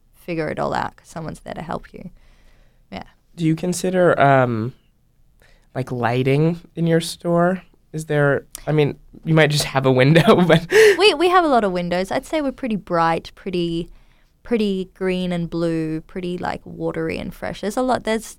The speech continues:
Speaker 1: I think lighting's pretty important. We're not, we're not a, a dark,
Speaker 2: <laughs>
Speaker 1: uh, a dark
Speaker 2: Moody.
Speaker 1: colored, uh, not a moody. That
Speaker 2: <laughs>
Speaker 1: moody's a good word. We're not a moody, um, scene kind of company-wide look. We're definitely very, like, bright.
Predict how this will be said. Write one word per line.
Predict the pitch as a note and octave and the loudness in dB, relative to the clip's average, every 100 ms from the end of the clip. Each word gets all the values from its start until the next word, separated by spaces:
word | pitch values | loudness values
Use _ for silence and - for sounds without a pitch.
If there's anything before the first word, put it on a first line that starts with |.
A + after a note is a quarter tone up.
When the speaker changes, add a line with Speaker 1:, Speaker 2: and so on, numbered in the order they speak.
| - | -12
Speaker 1:
I | |
think | G#3 B3 | -10 -6
lighting's | G3 E3+ E3 E3 | -2 -2 -4 -10
pretty | - E3 | -10 -10
important. | D#3 E3 E3 - | -8 -8 -8 -6
We're | F3+ | -4
not, | G#3 G3+ - _ - | -2 -4 -6 _ -12
we're | F3+ | -6
not | F3 F3 | -2 -2
a, | E3 D#3+ - | -2 -6 -8
a | E3+ | -10
dark, | - D#3 - - - _ _ _ | -4 -2 -2 -6 -20 _ _ _
Speaker 2:
<laughs> | _ G#3+ F#3 | _ -12 -4
Speaker 1:
uh, | D3 - - - G#3+ | -2 0 0 -2 -2
a | F3 | 0
dark | F3 F3 C3 | 4 4 6
Speaker 2:
Moody. | C#3 C3+ F#3 C3+ C3+ | 6 8 6 6 4
Speaker 1:
colored, | G#3 | 2
uh, | |
not | A3 A#3 | 2 4
a | |
moody. | A3 G#3 G3 F3 | 2 0 0 0
That | F3+ F#3+ | 0 2
Speaker 2:
<laughs> | |
Speaker 1:
moody's | G#3 F#3+ F3+ | 2 -2 -4
a | |
good | D#3+ D3 | -6 -4
word. | C3+ B2+ | -4 -4
We're | G3 | -2
not | G#3+ G#3 | -2 0
a | |
moody, | F#3+ F#3 F#3 F3+ E3 E3 _ _ _ _ _ - | -2 -2 -2 -2 -2 -4 _ _ _ _ _ -8
um, | E3+ - - | -4 -4 -6
scene | E3+ - F3+ E3+ D#3+ E3 | -8 -4 -4 -4 -6 -8
kind | - F#2 D#3 | -4 -4 -4
of | E3 _ _ _ _ _ _ _ _ _ | -8 _ _ _ _ _ _ _ _ _
company-wide | - F3+ F3 E3+ D#3 D3+ - - - _ _ | -12 -10 -4 -4 -2 -4 -4 -8 -12 _ _
look. | - - - _ _ | -12 -12 -12 _ _
We're | - | -8
definitely | F3+ G3 F#3+ - F3 | -4 -4 -4 -4 -4
very, | E3+ E3 D#3+ | -4 -4 -4
like, | - - - - | -4 -6 -12 -6
bright. | - - - | -4 -4 -8